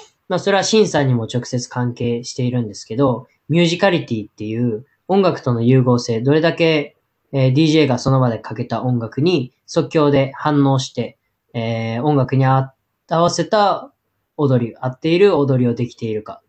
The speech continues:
っていう、そういったミュージカリティっていう部分も一つの判断素材になりますし、えー、バトルアティチュードっていう、イメージとしてはボクシングと同じような感じで、僕たち拳は交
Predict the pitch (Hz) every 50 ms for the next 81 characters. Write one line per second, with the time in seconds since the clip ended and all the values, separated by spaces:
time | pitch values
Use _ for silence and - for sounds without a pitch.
0 | _ _ _ - - 170 160 151 170 165 - 190 180 165 - 147 139 147 160 170
1 | 165 165 - 175 156 147 131 - 120 113 107 - - 113 110 110 117 113 110 107
2 | 101 101 104 98 - - _ _ _ _ _ - - - 147 139 135 127 120 113
3 | 110 - _ _ - - 139 139 135 131 135 131 131 131 131 127 131 127 127 -
4 | 139 120 120 110 107 107 107 104 104 107 107 107 110 107 - - - - - 214
5 | 175 117 104 - - _ _ _ _ _ _ _ - 127 127 127 123 123 120 113
6 | 143 170 - 208 202 202 202 - 180 180 175 - - - 156 143 127 127 120 113
7 | - _ - 120 113 110 110 107 107 104 120 - _ _ _ _ _ _ _ _
8 | - 165 175 190 196 196 190 180 156 143 143 139 156 143 135 - - - 156 139
9 | 127 160 165 - - 156 143 131 120 120 - 120 117 120 127 131 127 123 160 156
10 | 143 135 127 127 - 131 131 135 135 139 151 196 190 156 135 123 131 143 135 -
11 | - 143 131 - - 131 127 120 - - - 156 165 160 - 175 160